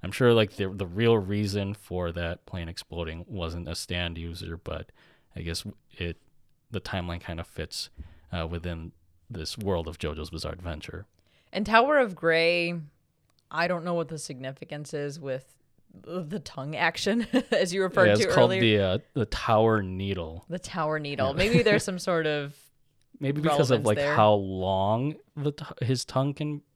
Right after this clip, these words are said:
Speaker 1: go. It's like it, it, it extends sort of like a tower. I
Speaker 2: I
Speaker 1: don't
Speaker 2: guess
Speaker 1: know.
Speaker 2: if you needed to pick something that this little ass beetle could do, uh, maybe a, a, some sort of needle-like tongue sticking out. I guess that makes sense. But either way,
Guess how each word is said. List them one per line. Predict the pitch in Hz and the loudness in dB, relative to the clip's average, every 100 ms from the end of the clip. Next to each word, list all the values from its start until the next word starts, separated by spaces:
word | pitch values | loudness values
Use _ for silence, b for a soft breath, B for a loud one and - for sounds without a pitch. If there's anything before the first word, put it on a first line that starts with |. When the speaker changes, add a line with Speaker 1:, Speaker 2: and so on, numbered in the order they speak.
| - | -8
Speaker 1:
go. | 151 | -6
It's | 151 - | -6 -6
like | 90 | -8
it, | - 113 113 | -8 -8 -4
it, | 104 - | -4 -2
it | 127 110 | -4 -2
extends | - - 95 95 92 | -6 -4 -4 -2 -6
sort | - 92 95 | -6 -4 -4
of | 101 | 0
like | 104 110 | -2 -2
a | |
tower. | - 123 123 131 131 - | -4 -4 -2 -4 -8 -4
I | |
Speaker 2:
I | 175 | 2
Speaker 1:
don't | 220 | 4
Speaker 2:
guess | 285 | 4
Speaker 1:
know. | 320 | 2
Speaker 2:
if | 269 | -2
you | 254 | 0
needed | 196 196 | 0 0
to | 202 | 0
pick | 214 165 | -2 -6
something | - 156 180 180 165 | -2 0 0 -2 -2
that | 151 | -4
this | 160 | -6
little | 147 147 151 | -6 -2 2
ass | 151 151 | 0 -2
beetle | - 147 147 | -8 -6 -6
could | 151 - | -8 -8
do, | 143 143 | -4 -4
uh, | |
maybe | 127 135 135 143 | -4 -10 -8 -6
a, | 131 139 131 _ - | -6 -6 -12 _ -20
a, | 139 | -16
some | - 139 | -12 -10
sort | 139 | -8
of | 127 123 _ - | -8 -12 _ -20
needle-like | 127 139 135 139 127 131 127 127 - | -18 -14 -10 -10 -8 -8 -8 -10 -12
tongue | - 123 | -12 -12
sticking | 131 - 143 135 123 | -12 -12 -12 -12 -12
out. | 123 - _ _ - | -12 -12 _ _ 0
I | 190 | 4
guess | 208 208 202 | 6 4 4
that | 151 | -2
makes | 147 131 | -4 -6
sense. | 139 139 | -8 -6
But | 202 | -2
either | 233 214 | 2 4
way, | 202 190 | 6 4